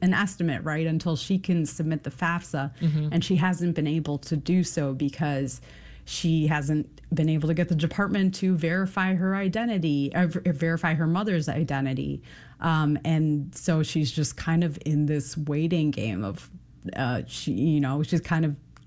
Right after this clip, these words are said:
Speaker 1: can't really do much except try to call and, um, hope for the best, really.
Speaker 2: Yeah. As you mentioned, this waiting game, I-, I'm curious if, if there's an ultimate date where colleges will just say,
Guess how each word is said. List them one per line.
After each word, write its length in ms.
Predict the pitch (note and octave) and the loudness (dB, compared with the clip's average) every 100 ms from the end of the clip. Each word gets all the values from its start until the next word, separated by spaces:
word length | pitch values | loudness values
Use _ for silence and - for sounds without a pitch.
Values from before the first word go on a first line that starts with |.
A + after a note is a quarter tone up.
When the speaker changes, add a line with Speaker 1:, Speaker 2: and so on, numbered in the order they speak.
| - | -20
Speaker 1:
can't 240 | - G#3 G#3 | 0 0 2
really 180 | A3 G3+ | 2 2
do 220 | F3 F#3 | 2 2
much 500 | F3 C#3+ C3+ - - - | 2 0 -4 -8 -8 -6
except 580 | E3 - E3 - - - | -6 -2 -4 -4 -18 -8
try 240 | - D#3+ | -2 -2
to 60 | D#3 | -2
call 640 | - - E3 F3 F3+ F3 - | -6 -4 -2 0 0 -2 -2
and, 480 | D3 C3+ B2+ B2+ - - - - - - - - | -4 -2 -2 -2 -6 -18 -20 -20 -20 -20 -20 -2
um, 520 | D#3+ D3 C#3+ C3 - - - - | 0 2 2 0 -2 -10 -20 -12
hope 240 | - E3+ | -2 -2
for 100 | - | 0
the 80 | C#3+ | -2
best, 380 | C3 E3 C#3 - | 0 -2 -2 -4
really. 440 | C3 - F2+ F#2+ C3+ | -8 -6 -6 -6 -2
Speaker 2:
Yeah. 240 | E3+ D#3+ D3+ - - - | 0 2 0 -4 -20 -4
As 80 | E3+ | 2
you 60 | |
mentioned, 280 | E3+ E3 E3 | 4 4 2
this 140 | D#3 D#3+ | 0 2
waiting 300 | E3 E3+ D#3+ | 2 4 2
game, 280 | D#3 D3 | 2 2
I-, 80 | D3+ | 2
I'm 120 | C#3 D3+ | 0 -2
curious 380 | - G3 F3 E3+ | 2 2 2 0
if, 80 | D3 | -4
if 140 | D3+ | -6
there's 280 | D#3+ D#3 D3+ - - - - _ _ _ _ _ | 0 0 0 -6 -20 -20 -20 _ _ _ _ _
an 160 | F3+ E3+ | 2 4
ultimate 500 | E3+ F3 F3 D#3+ C#3+ | 2 2 2 2 0
date 440 | E3 D#3 C#3+ E3 | 2 4 2 -2
where 200 | D#3+ D3 | -2 -2
colleges 540 | C#3 E3 D3+ D3+ D3 C#3+ | -2 -2 2 2 2 0
will 60 | |
just 240 | C#3 C#3 - | 0 -2 0
say, 240 | C#3+ C#3 | 0 -2